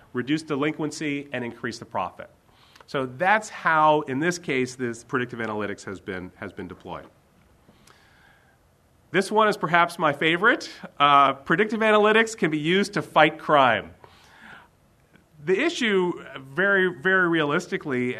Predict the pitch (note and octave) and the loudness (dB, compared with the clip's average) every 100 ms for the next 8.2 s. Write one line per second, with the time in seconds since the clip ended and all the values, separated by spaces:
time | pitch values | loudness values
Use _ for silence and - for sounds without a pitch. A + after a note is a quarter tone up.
0 | A2 B2+ A#2+ B2 G3 F#3+ D3 F3+ F#3 F3 | -4 0 0 0 -2 -2 -4 -4 -2 -2
1 | E3+ D#3+ D3+ - E3+ D#3+ D#3+ C#3 D3 - | -2 -4 -6 -4 -6 -4 -6 -4 -6 -6
2 | B2+ A2+ B2 A2+ D#3+ F3 C3+ A2+ A#2 A2+ | -8 -8 -8 -6 -4 -4 -4 -4 -4 -6
3 | C3+ - C3+ B2 B2 D#3 D#3+ C#3+ C3 C3 | -8 -2 -2 -2 -8 -6 -4 -2 0 2
4 | C3+ C3+ A#2 B2+ A#2 A2+ - A2+ F3 C3 | 2 0 -6 -4 -4 -4 -6 -4 -2 -2
5 | G2 - _ _ _ _ _ _ _ _ | -4 -10 _ _ _ _ _ _ _ _
6 | - B2 C3 D#3 E3 F3+ D#3+ C3 C3 - | -14 -10 -10 -8 -6 -6 -6 -4 -6 -8
7 | - D3 F3+ G2+ - - - - - A2+ | -4 0 0 0 -6 -20 -20 -18 -6 -4
8 | A#2 A#2+ | -4 -6